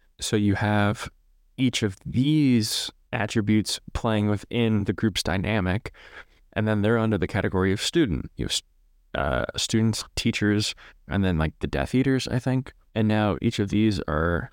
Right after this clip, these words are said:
interacting with each other during the school day, during events. Voldemort shows up, all of these things.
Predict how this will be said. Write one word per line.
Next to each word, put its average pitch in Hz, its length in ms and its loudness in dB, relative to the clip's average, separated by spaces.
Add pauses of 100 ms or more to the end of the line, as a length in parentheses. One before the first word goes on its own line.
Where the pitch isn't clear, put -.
(140)
interacting 107 500 0
with 104 160 0
each 104 200 -2
other 101 420 0 (460)
during 104 200 0
the 80 60 -4
school 120 320 2
day, 104 460 2
during 76 260 0
events. 110 680 -2 (460)
Voldemort 113 400 0
shows 107 340 0
up, 104 360 0
all 101 160 0
of 92 60 -2
these 65 140 -4
things. 67 300 -4